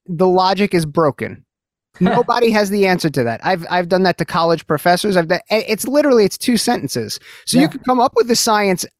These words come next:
Speaker 1: uh, answer if, if they will, Brett, but they can't. And it really hurts them because the human ego refuses to accept that it doesn't know everything. The only
Speaker 2: Right.
Speaker 1: way to do that is to accept a higher being. So, I mean,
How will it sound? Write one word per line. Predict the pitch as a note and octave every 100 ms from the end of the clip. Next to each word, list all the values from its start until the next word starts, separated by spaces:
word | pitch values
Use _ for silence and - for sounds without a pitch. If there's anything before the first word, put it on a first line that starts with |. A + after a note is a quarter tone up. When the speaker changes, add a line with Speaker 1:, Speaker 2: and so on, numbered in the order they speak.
| -
Speaker 1:
uh, | C#3 E3+ - F3+
answer | G3 C4+ A#3 D3+ C3+
if, | -
if | G3 D#3+
they | F#3
will, | D#3+ D#3
Brett, | D3 E3+ F3
but | G#3+ - - -
they | E3 G3+ A3+
can't. | - - C4 C4 F3 - _ _
And | G#3 G#3+
it | F#3+
really | F3+ G3 G#3 A3+ B3+
hurts | A#3 B3 C4 -
them | G3+ F3+
because | F3+ F#3 E3
the | F3
human | - G#3 A#3 C4
ego | - A3 F#3+ F#3 F3+ - -
refuses | F3+ - F3+ F#3 G3 A#3 -
to | B3
accept | B3+ - A#3+ G3+ -
that | F3+
it | F3
doesn't | F#3+ E3+ F#3 -
know | E3+ G3+ C4+
everything. | A3 C3+ C3+ B2 G#2+ A#2 -
The | G#3
only | B3+ C4+ C#4
Speaker 2:
Right. | B3
Speaker 1:
way |
to | A#3
do | F#3 C4
that | A#3 F#3+
is | F#3
to | G3+
accept | F#3+ - G3+ -
a |
higher | E3+ F3 E3
being. | D3 C3+ C3
So, | E3+
I | F3+
mean, | F#3